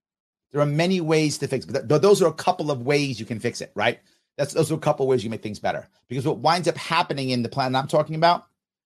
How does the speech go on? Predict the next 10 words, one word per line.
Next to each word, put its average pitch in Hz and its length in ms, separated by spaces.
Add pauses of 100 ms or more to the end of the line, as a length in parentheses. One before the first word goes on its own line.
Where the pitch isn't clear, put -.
(380)
you 147 180
lose 185 400
a 175 40
bunch 160 280
of 143 80
administrators. 131 680 (760)
And 151 100
I 190 80
don't 214 200
know 180 500